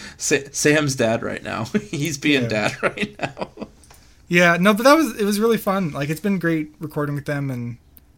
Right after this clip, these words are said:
Speaker 2: also, um, you know, I, I, uh, what, I, I, for-, I, I just blanked. Do you ever have that? I just <laughs> f-, forgot
Speaker 1: I
Speaker 2: what I
Speaker 1: do
Speaker 2: was
Speaker 1: it all
Speaker 2: gonna
Speaker 1: the
Speaker 2: say.
Speaker 1: time.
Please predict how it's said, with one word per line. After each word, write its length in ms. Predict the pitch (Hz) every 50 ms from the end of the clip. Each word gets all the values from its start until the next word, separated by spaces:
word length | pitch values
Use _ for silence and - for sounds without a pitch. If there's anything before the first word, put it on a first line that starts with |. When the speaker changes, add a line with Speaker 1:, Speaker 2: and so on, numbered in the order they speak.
| _ _ -
Speaker 2:
also, 680 | - 147 156 156 156 - - 165 156 151 147 143 139 - - _ - _ - - - - - -
um, 560 | 139 131 127 127 120 120 120 117 117 117 117 - _ _ - - - - - - - - _ _ _ _ _ _ _ _ _ -
you 80 | - 147
know, 240 | 139 135 135 135 139 - -
I, 60 | 143 - -
I, 140 | 175 180 196 190 180 -
uh, 160 | - 165 156 151 - - - - - - - - - _ _ _ _ - _ _ _ _ _ _ _ _ _ _ _ _ _ _ _ _ _ -
what, 120 | - - - 110
I, 140 | 117 117 - -
I, 40 | -
for-, 200 | - - - -
I, 160 | - 55 - - 82 110
I 40 | 135
just 260 | 135 131 - 127 - -
blanked. 400 | 131 135 151 170 160 - - -
Do 60 | 139
you 60 | 139
ever 100 | 135 135
have 220 | 135 143 143 147
that? 160 | 156 165 165 156
I 40 |
just 160 | 139 147 131 -
<laughs> 300 | - - - - - -
f-, 40 | -
forgot 420 | - - - - - 165 160 151
Speaker 1:
I 20 | -
Speaker 2:
what 20 |
I 20 |
Speaker 1:
do 60 | 147 147
Speaker 2:
was 80 | 135
Speaker 1:
it 20 | 127
all 40 |
Speaker 2:
gonna 80 | 120 196
Speaker 1:
the 60 | 214
Speaker 2:
say. 360 | - 220 202 226 247 226 202
Speaker 1:
time. 60 | -